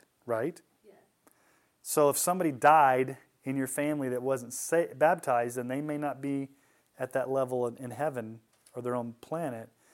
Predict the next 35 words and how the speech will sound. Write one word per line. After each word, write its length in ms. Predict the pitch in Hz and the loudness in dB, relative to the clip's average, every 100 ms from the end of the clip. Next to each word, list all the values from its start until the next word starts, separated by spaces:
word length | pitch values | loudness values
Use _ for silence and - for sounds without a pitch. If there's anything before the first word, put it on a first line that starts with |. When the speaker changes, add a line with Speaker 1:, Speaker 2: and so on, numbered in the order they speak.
| _ _ | _ _
Speaker 1:
So 220 | - 135 | -8 -4
just 200 | 127 139 | -4 -6
to 60 | 151 | -6
make 180 | 139 - | -6 -6
sure, 260 | - 151 | -4 -2
you 160 | 135 143 | -2 -2
have 120 | 139 | -4
to 80 | 135 | -4
go 120 | 135 | -4
back 220 | 131 123 | -2 -4
and 100 | 120 | -6
be 60 | 120 | -6
baptized 540 | 123 135 135 127 117 | -2 -2 -2 -6 -6
by 140 | 113 110 | -6 -8
proxy 500 | - 143 143 - 113 | -4 -4 -4 -8 -12
on 120 | 107 | -12
their 120 | 120 | -12
behalf 400 | 113 120 120 110 | -12 -8 -8 -8
to 80 | 110 | -14
make 180 | 113 110 | -16 -14
sure 200 | - 120 | -10 -10
that 140 | 113 - | -8 -2
after 280 | 127 - 123 | -2 -2 -10
they're 140 | 117 | -8
dead, 360 | 120 127 113 113 _ _ _ _ - | -6 -6 -8 -14 _ _ _ _ -14
they 100 | 120 | -14
can 180 | 113 | -14
kinda 260 | 107 123 110 | -12 -12 -12
get 360 | - 110 - - | -14 -16 -16 -18
to 100 | - | -14
where 100 | 107 | -12
they 100 | 104 | -14
need 220 | 107 101 | -20 -20
to 60 | _ | _
go. 120 | - | -20